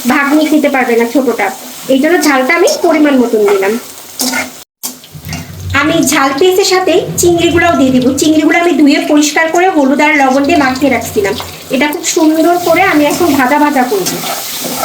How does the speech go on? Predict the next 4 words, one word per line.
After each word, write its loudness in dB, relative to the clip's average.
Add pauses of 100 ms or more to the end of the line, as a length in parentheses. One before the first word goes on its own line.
(2750)
যেহেতু 2
আমি 2 (100)
হলুদ 2
আর 2